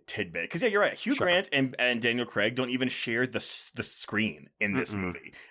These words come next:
Speaker 1: I can almost guarantee you they were not working on set together that day
Speaker 2: No,
Speaker 1: because
Speaker 2: of course not.
Speaker 1: <laughs> Now, this is not a Disney Beauty and the Beast, like, "Oh, we're gonna show Josh Gad, like, look at a man and therefore he's gay."
Speaker 2: Mm,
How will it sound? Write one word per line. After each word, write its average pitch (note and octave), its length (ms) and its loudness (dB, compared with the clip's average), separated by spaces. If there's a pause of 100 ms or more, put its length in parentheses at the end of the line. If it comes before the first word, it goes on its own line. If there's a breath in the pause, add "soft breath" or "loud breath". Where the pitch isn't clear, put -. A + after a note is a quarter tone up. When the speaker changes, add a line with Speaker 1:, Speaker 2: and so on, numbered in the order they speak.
(100)
Speaker 1:
I D3 100 0
can D#3 220 -10 (120)
almost G#3 360 4
guarantee E3 440 2
you E3+ 100 2
they D3 140 4
were D3 100 4
not C#3+ 160 0
working C3 300 2
on A#2+ 160 0
set A#2 200 -2
together G2 300 0
that F#3+ 120 -2
day F#3 200 2
Speaker 2:
No, C#4 120 6
Speaker 1:
because B3 340 0
Speaker 2:
of - 160 -18
course E4+ 340 2
not. - 440 -10
Speaker 1:
<laughs> - 280 -14
Now, G#3+ 200 0
this F#3+ 220 4
is A#3+ 180 2
not E3+ 280 2
a D#3+ 180 4
Disney C3 360 2
Beauty A#2+ 240 2
and B2 80 2
the A#2+ 60 0
Beast, A2 360 4
like, A#2+ 160 2
"Oh, C#3 140 4
we're B2+ 180 2
gonna B2 220 4
show A2+ 480 2
Josh A2 380 0
Gad, G#2 280 2
like, G#2 280 0
look G#2+ 500 2
at A2 120 4
a G#2+ 40 2
man G2+ 400 2
and A2 160 0
therefore G2+ 340 0
he's G2 200 -2
gay." F#2+ 400 2 (360 loud breath)
Speaker 2:
Mm, E3+ 540 0